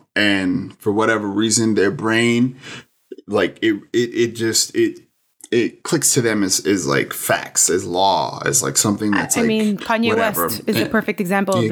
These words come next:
Speaker 1: Exactly. Yeah. So one, one percentage, well, one group of these folks I know has to be that. Another percentage of these folks are,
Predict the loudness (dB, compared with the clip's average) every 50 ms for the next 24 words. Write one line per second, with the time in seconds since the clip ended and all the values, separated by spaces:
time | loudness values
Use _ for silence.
0 | 0 0 0 0 -2 -2 -2 -4 -6 -4 -4 -4 -6 -8 -14 _ -20 _ _ -20
1 | -20 _ -2 0 0 0 0 -2 -6 -14 -20 _ _ _ _ _ -2 0 2 2
2 | 2 2 2 2 2 4 4 2 2 0 -2 -4 -6 -6 -4 -2 0 0 0 0
3 | -2 -2 0 0 0 0 0 0 -2 -2 0 0 0 0 0 0 0 -2 -2 -2
4 | -2 -2 -2 -2 -2 -4 -2 -2 -2 -4 -2 -2 -2 0 0 0 -2 -4 -6 _
5 | -16 -16 -16 -8 -2 0 0 0 0 0 0 2 2 2 2 2 0 -2 -6 -12
6 | -14 -12 -12 -12 -10 -6 -4 0 0 2 2 0 0 -2 -2 -2 -2 0 0 -2
7 | -2 -4 -6 -8 -8 -8 -10 -8 -6 -4 -2 0 2 2 2 2 2 0 -2 -2
8 | 0 0 0 0 0 -2 -2 -2 -2 -2 0 0 0 2 0 0 -2 0 0 2
9 | 2 2 0 0 -2 -4 -4 -6 -8 -12 -12 -12 -12 -10 -6 -2 0 0 2 2
10 | 0 -2 -4 -6 -8 -14